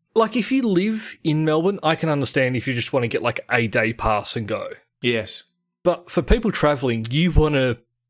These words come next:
Speaker 1: 'cause you gotta pay for accommodation, airfare,
Speaker 2: Mm-hmm.
Speaker 1: you wanna experience as much of that as possible.
Speaker 2: Yes.
Speaker 1: You get a three-day pass.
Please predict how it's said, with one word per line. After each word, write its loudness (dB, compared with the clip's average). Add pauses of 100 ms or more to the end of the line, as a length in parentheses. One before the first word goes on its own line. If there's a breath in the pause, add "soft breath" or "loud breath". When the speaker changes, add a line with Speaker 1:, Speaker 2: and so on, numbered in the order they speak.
(440)
Speaker 1:
'cause -4 (160)
you -4
gotta 2
pay 0
for -2
accommodation, 2
airfare, 0
Speaker 2:
Mm-hmm. 0
Speaker 1:
you 2
wanna 2
experience 0
as -4
much -2
of 0
that 2
as -4
possible. 0 (160 loud breath)
Speaker 2:
Yes. 0
Speaker 1:
You 2
get 4
a -2
three-day 0
pass. -6